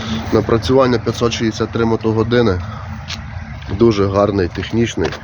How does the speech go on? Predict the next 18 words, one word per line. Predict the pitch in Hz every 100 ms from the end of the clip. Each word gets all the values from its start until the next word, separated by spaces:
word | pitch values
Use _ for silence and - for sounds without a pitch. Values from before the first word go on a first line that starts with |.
| - - - -
візуальний | 92 90 98 101 95 92
стан. | - 107 107 104 - - - - - -
Резина | 101 104 107 117 104
задня, | 92 104 101 90
передня, | - 98 98 92 80 - - - - - - - - - - 98
без | 107 101
всяких | - - 107 101 92
тріщинок. | 95 113 - 90 80 78 - - - - - - - - - - - - - - -
Резина | 95 98 110 107 104
рідня, | 117 107 92 - - 78 - - - -
диски | 76 113 78 98
не | 98
витерті. | 98 110 110 - - - - - - - - - - - - - - - - - - - - -
Ось | -
такий | - 80 104
вигляд | 104 104 98
має | 104 101 92
попереду. | 95 - 110 107 90